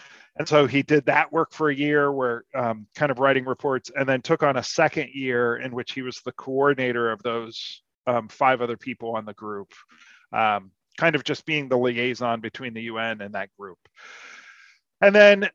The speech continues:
um, you know, they, they have a mandate that they're following in terms of the investigations they're doing, and a lot of it is investigating kind of armed groups and their activities, and then writing these reports. But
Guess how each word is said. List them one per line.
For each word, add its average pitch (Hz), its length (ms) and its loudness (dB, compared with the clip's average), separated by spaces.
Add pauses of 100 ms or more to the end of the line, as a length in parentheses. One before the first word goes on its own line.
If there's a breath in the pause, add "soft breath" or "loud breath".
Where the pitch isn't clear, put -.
um, 170 360 8 (800 loud breath)
you 175 100 -2
know, 160 160 6
they, 156 340 4
they 156 120 2
have 156 180 2
a 190 80 -2
mandate 170 520 -2 (140)
that 147 180 -2
they're 139 140 0
following 165 540 4
in 143 100 -10
terms 143 280 -8
of 135 100 0
the 127 140 0
investigations 127 760 -4
they're 147 140 2
doing, 135 540 -4 (100)
and 120 300 -4
a 113 80 -2
lot 127 300 6
of 123 100 0
it 131 240 -4
is 123 160 -4
investigating 113 680 -6
kind 107 200 -10
of 95 80 -14
armed 98 220 -10 (100)
groups 175 400 -4
and 107 120 -12
their 98 160 -6
activities, 135 840 -4 (340 loud breath)
and 131 120 2
then 127 120 4
writing 131 360 4
these 113 200 -10
reports. 110 600 -4
But 135 240 4